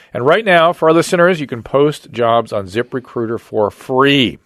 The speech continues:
Zip recruiter dot com. All you do is go to zip recruiter dot com slash A D S. Again, that is zip recruiter dot com slash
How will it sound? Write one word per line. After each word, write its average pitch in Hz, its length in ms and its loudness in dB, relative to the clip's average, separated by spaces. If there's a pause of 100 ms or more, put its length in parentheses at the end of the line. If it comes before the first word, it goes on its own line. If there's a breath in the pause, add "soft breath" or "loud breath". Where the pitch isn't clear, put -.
(140)
Zip 127 180 -2
recruiter 143 320 -4
dot 135 220 2
com. 85 400 -4
All 98 140 -4
you 120 60 -2
do 131 120 2
is 120 80 0
go 113 100 -2
to 110 80 -4
zip 120 240 -6
recruiter 143 240 -6
dot 123 180 0
com 131 300 -4
slash 90 400 -4 (120)
A 127 340 0
D 120 320 -2
S. 151 240 -2
Again, 95 260 -10
that 90 140 -8
is 78 100 -8
zip 98 360 -4
recruiter 135 420 -6
dot 107 160 0
com 110 260 -2
slash 92 380 -6